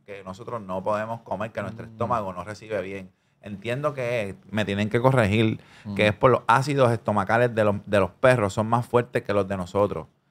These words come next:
Speaker 1: So, a la moña entrar en ese estómago,
Speaker 2: Sí, es
Speaker 1: él a-,
Speaker 2: diferente.
Speaker 1: activa el T H C. ¿Entiendes? Nosotros nos comemos la moña y si tú, tú te comes la moña, tú no te vas a arrebatar comiéndote la moña. El perro sí.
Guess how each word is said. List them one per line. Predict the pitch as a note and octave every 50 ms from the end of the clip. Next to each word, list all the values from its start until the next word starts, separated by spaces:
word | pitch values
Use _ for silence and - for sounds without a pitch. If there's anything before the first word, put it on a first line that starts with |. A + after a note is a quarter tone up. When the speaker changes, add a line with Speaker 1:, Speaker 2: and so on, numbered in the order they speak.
| _ _ _ _ _
Speaker 1:
So, | - - A#2 A2+ A2+ A2 G#2+ G2+ - -
a | A2+ A2+ A2+
la | A#2 A#2 A#2
moña | A2+ A#2+ B2+ C#3 D3+ E3 F3
entrar | F3 E3+ D3+ - D#3 D#3+ D#3+ D#3
en | D#3 D3+ C#3+
ese | D3 C#3 D#3 D3+
estómago, | C#3 - - - C#3+ D3 C#3+ B2+ A2 G2+ F#2+ F#2 F#2 G2 G2+ _ _ _ _ _ _ _ _ _ _
Speaker 2:
Sí, | - -
es | A2+ A#2 A2+
Speaker 1:
él | A2+ A#2+
a-, | A#2+
Speaker 2:
diferente. | C3 C3+ A2+ G#2+ G#2 A2+
Speaker 1:
activa | A#2 A2 G2+ - - - C#3 C3+ D#3+ E3+ E3+ D3 C3+ B2 A#2
el | A2 G2+ F#2+
T | - A#2 A2+
H | A2 G#2+ - A2+ G#2+ G2+
C. | - A2 A2+ A#2 A2 F2+ - - _ _ _ _ _ _ _ _ _ _ _ -
¿Entiendes? | G#2+ G#2+ B2+ C3 B2+ B2 A2
Nosotros | B2 B2 A2+ C3 B2+ C#3 D#3
nos | E3+ F3 F#3 F#3
comemos | - - F#3+ F#3+ F#3 F#3 F3 F3 F3 F3
la | E3 D#3 D3+
moña | D3+ E3 E3+ D#3+ D3+ C3 A#2+ A#2 A#2 A2+ A2 -
y | A#2 A#2 A#2 A#2 A2+ A2+
si | B2+ C#3 A#2+
tú, | A#2+ B2 B2 B2
tú | C3 D3
te | D3+ D3+
comes | D3+ D#3+ D#3 D#3+ D#3+
la | D#3+ D3+ D3+
moña, | C#3+ D3 D3+ D3 C#3 C3 A#2+
tú | G#2+ A2
no | A#2 A#2+ A#2+
te | A#2 A#2+
vas | A#2 A#2 A2+ -
a | - B2+
arrebatar | C#3 C3 B2 A#2+ G#2+ G2+ F#2 G2 G#2+ G#2+ G#2 F#2+ F2+ D2+
comiéndote | - A2 G#2+ G2+ G2+ G2 G#2+ G#2+ A2+ A#2
la | A2+ G#2+ G2
moña. | G2+ G#2+ G#2+ G#2+ F#2+ F2 E2+
El | E2 -
perro | - - G#2 G#2+ A2+ A2
sí. | F#2+ - F2 F2 F2